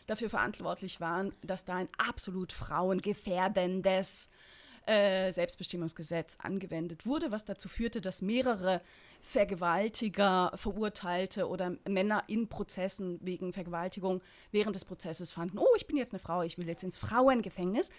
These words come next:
dass diese Nation-, äh, S N P abgestraft wurde bei den, äh, britischen, ähm, Parlamentswahlen, und zwar massiv. Also die hatten vorher fünfundvierzig Sitze, haben achtunddreißig Sitze, das ist mein letzter Stand, verloren.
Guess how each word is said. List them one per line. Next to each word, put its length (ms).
dass 160
diese 380
Nation-, 520
äh, 240
S 220
N 180
P 340
abgestraft 1080
wurde 440
bei 320
den, 460
äh, 300
britischen, 880
ähm, 600
Parlamentswahlen, 1000
und 280
zwar 400
massiv. 600
Also 160
die 100
hatten 220
vorher 300
fünfundvierzig 720
Sitze, 400
haben 180
achtunddreißig 920
Sitze, 420
das 180
ist 120
mein 160
letzter 340
Stand, 300
verloren. 640